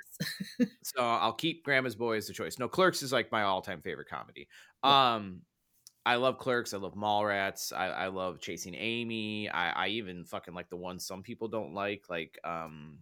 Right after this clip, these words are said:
Speaker 2: the Ben Affleck one, um, which I can't even think of the name of it right now, uh, Jersey Girl.
Speaker 1: Yeah.
Speaker 2: Um, Red State is incredible, like, he's done some horror movies that are really understated. Tusk is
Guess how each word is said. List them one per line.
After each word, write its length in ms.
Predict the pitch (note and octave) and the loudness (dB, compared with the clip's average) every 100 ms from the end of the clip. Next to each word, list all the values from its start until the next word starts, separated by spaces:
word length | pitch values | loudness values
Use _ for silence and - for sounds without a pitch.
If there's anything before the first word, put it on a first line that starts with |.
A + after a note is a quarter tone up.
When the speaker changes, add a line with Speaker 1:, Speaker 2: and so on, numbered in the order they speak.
| - | -18
Speaker 2:
the 100 | - | -14
Ben 220 | D2+ F2+ E2 | -8 -6 -6
Affleck 320 | F2 E2+ F#2+ | -6 -6 -10
one, 200 | F#2+ F2+ - | -10 -12 -10
um, 400 | D#2 D2 C#2+ C2+ | -10 -10 -14 -18
which 160 | C2+ D2 | -20 -20
I 60 | - | -18
can't 160 | - D2+ | -14 -14
even 100 | D#2 | -14
think 180 | E2+ D2+ | -16 -18
of 40 | |
the 60 | D#2+ | -12
name 180 | E2+ E2 | -12 -10
of 100 | D#2+ | -8
it 40 | |
right 240 | D2+ D2 | -8 -8
now, 340 | E2+ F2 F2+ E2+ | -8 -8 -8 -8
uh, 340 | A#1+ C#2+ C2+ - | -8 -8 -8 -8
Jersey 300 | G#2+ G2+ A2 | -6 -6 -4
Girl. 340 | G#2+ G2 G2 - - - D#3 | -2 -2 -2 -8 -20 -8 -2
Speaker 1:
Yeah. 180 | C3+ A2 | -2 0
Speaker 2:
Um, 500 | A2+ G#2+ F#2 F2+ E2+ - _ - | 2 4 4 0 -4 -14 _ -6
Red 240 | A2+ B2 | -2 0
State 320 | - B2 A#2+ - | 0 2 2 0
is 120 | E2+ F#2 | -8 -10
incredible, 880 | F2 - - A2 A2+ A2+ A2+ A2+ | -10 -8 0 0 2 0 0 0
like, 180 | B1+ E2+ | -2 -10
he's 160 | - F2+ | -12 -6
done 260 | G#2 G2+ F2+ | -2 -2 -4
some 200 | - F2 - | -12 -14 -6
horror 320 | G#2+ G#2+ A#2 | -2 0 -2
movies 480 | A2+ A2+ A2+ A#2 G#2 | -2 -4 -4 -6 -6
that 100 | F#2 | -6
are 80 | F2+ | -4
really 220 | G2 G2 | -4 -6
understated. 1120 | F2 F#2 F2+ F2 E2 - - G2+ G2+ G2 F2 | -6 -4 -4 -2 -4 -6 -2 -2 0 -2 -4
Tusk 360 | - C3 B2+ - | -2 0 -2 -6
is 140 | F#2+ | -12